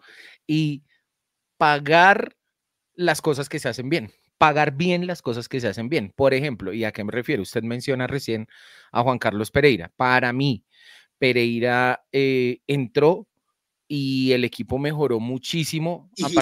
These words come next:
Speaker 2: Giraldo.
Speaker 1: de dos cosas. Sí, Pereira y Giraldo, por supuesto, a partir de dos cosas. Se tiró un poquito más atrás Medellín, ya tenía el resultado dos cero, tenía que cuidarlo, se tiró un poquito más atrás, y Pereira y Giraldo entraron en la actitud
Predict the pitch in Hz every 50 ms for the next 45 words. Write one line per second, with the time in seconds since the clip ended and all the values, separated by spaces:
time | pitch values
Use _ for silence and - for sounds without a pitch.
0 | 165 160 143 139 139 135 156 165 170 170 175 165 - - - 139 104 - - 98
1 | - - _ - 143 - 190 160 107 - - 117 120 120 120 127 131 151 131 113
2 | 101 95 87 - 98 104 104 107 101 - 117 101 131 131 131 - 147 135 131 156
3 | 147 143 - - 101 - - - - _ - - - - - - - - - -
4 | 190 175 - 190 185 180 190 185 160 208 - - 214 - 214 208 220 220 208 214
5 | 202 - 208 208 196 196 208 214 208 185 120 123 135 156 214 - _ _ _ _
6 | _ _ _ _ 131 135 123 - 143 139 135 139 139 139 143 151 139 143 120 -
7 | 120 113 139 165 160 127 113 - - 135 113 120 131 151 - 139 120 117 110 104
8 | - 123 - - 135 123 107 98 101 110 139 - - 127 - 127 123 117 113 -
9 | 120 113 131 123 131 127 131 127 139 143 - 143 143 156 - - _ - - -
10 | - - - - 175 165 - 180 170 170 170 165 175 196 190 208 185 175 156 156
11 | 135 151 160 160 - _ 175 170 160 139 - 143 139 135 135 143 147 156 160 156
12 | 160 160 - _ 160 143 - - 123 117